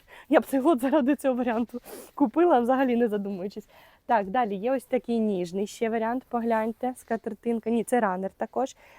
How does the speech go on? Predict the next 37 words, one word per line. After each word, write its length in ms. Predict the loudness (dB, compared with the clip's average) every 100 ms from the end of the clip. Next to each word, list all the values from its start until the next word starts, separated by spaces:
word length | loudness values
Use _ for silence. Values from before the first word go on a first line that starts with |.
| -20 0
Цей 260 | 2 4
у 40 | 2
нас 340 | 0 -2 -8 -20
сорок 460 | 0 2 2 0
на 200 | -2 -4
сто 300 | -6 -6 -6
сорок. 460 | -6 -6 -2 -2 -2 -2
І 140 | 0
ось 140 | 0 -2
такий 300 | -4 0 0
є 100 | 0
варіант 360 | 0 0 -2 -4
клейончастий. 1000 | -2 0 0 -2 -2 -2 -6 -4 -6 -8 -16 -4
Дуже 280 | 2 4 4
гарний 400 | 6 4 4 0
лот, 280 | 2 2 2
дуже 240 | 0 2
актуальні 500 | 0 0 0 0 -2
позиції. 640 | -6 -6 -4 -4 -4 -6 -6 -10 -16
Для 140 | -8 -2
того, 160 | 0
щоб 220 | 0 0 2
замовити, 640 | 2 4 2 0 -2 -2
будь 140 | 0
ласка, 320 | 0 0 -4
звертайтеся 680 | -6 -6 -2 -4 -4 -10 -10
до 120 | -6
наших 400 | -4 -4 -8 -8
менеджерів. 500 | -4 -2 -4 -4 -6 -8 _ _ _ -6
У, 260 | -2 -2 -4
е, 220 | -4 -4 0
описі 380 | 0 0 -4 -4
під 200 | -4 0
відео 300 | 2 4 2
залишаю 560 | 2 -2 -2 -2 -2
усі 280 | -4 -10 -12
контакти. 600 | -10 -10 -10 -16 _ -20